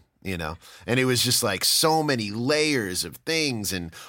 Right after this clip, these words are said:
play, you know, it's like when you're younger too, it's like, "Oh, I can have all this stuff to play with." And over the years, it's gotten smaller, smaller, smaller,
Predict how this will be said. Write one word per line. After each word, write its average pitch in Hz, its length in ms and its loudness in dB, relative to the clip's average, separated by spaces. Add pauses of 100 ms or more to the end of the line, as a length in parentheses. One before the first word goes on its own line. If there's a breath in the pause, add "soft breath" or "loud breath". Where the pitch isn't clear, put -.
(140 loud breath)
play, 156 260 2
you 208 80 2
know, 117 280 2
it's 127 100 0
like 135 100 2
when 139 140 2
you're 127 100 4
younger 127 440 2
too, 123 260 0
it's - 140 -4
like, 90 320 0
"Oh, - 180 4
I 117 80 4
can 117 160 -4
have 120 320 0
all 123 180 2
this 123 160 -2
stuff - 600 -2
to 101 100 -6
play 123 260 -2
with." 117 380 -2 (640 loud breath)
And 127 260 4
over 131 240 4
the 135 80 4
years, 127 320 2
it's 90 100 -4
gotten 90 220 -2
smaller, 104 500 0
smaller, 90 520 -2
smaller, 85 680 -4